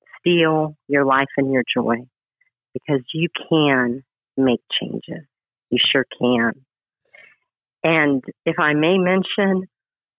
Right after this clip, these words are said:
I am spreading my ministry to children to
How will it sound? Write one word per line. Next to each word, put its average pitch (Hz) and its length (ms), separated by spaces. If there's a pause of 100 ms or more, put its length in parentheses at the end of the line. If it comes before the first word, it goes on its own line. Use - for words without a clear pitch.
I 165 360 (120)
am 160 520 (460)
spreading 190 440
my 151 180
ministry 180 800 (120)
to 120 120 (240)
children 214 540 (420)
to - 80